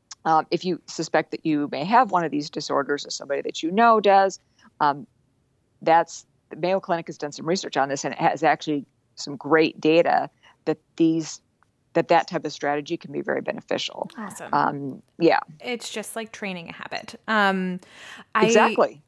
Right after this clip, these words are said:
Speaker 2: I wonder, though, if you can just unpack, like, what you mean by, um,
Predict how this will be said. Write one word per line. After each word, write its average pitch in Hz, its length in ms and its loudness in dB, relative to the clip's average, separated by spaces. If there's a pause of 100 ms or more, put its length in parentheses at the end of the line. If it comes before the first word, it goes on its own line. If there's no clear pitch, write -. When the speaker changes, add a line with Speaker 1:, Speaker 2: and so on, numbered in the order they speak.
Speaker 2:
I 220 600 0
wonder, 220 580 -2
though, 220 280 0
if - 220 -6
you 202 120 -6
can 214 200 -4
just 208 260 -6
unpack, 185 720 -6
like, 185 360 -8
what 190 340 -10
you 196 280 -8
mean 180 520 -6
by, 170 580 -2
um, 165 540 -8